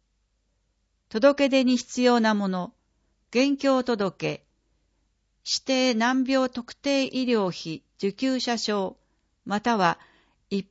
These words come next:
般特定疾患医療受給者証の写し。詳細はお問い合わせください。提出先、問い合わせ、障害福祉課、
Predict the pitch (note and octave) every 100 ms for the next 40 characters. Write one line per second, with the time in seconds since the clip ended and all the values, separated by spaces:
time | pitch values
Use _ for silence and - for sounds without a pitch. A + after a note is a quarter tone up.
0 | - C#4+ C#4 C4 G#3+ G#3 - C4+ C4 -
1 | - - F3+ E3 D#3 - G#3 C4+ C4+ A3+
2 | A3+ C4 C4 C4 A#3+ A#3 A3 G3+ F3 E3+
3 | - G3 - F3+ - _ _ _ _ _
4 | _ _ _ _ _ _ _ - B3+ C4+
5 | - B3 A#3 A3 A3 G#3+ _ _ F#3+ B3+
6 | C4+ C4 B3 A#3+ A#3+ A3+ A3 A3 G#3 C#3
7 | - _ _ _ _ _ _ _ _ _
8 | _ _ _ _ _ - C#4 D4 - C4
9 | A#3+ A3 G3+ G3 - _ _ - A3+ A#3+
10 | A3+ G#3+ G#3+ F#3+ F3+ - _ _ _ _
11 | _ _ - C4 C#4 C4+ B3 A#3+ A#3 A3
12 | - F3 D#3+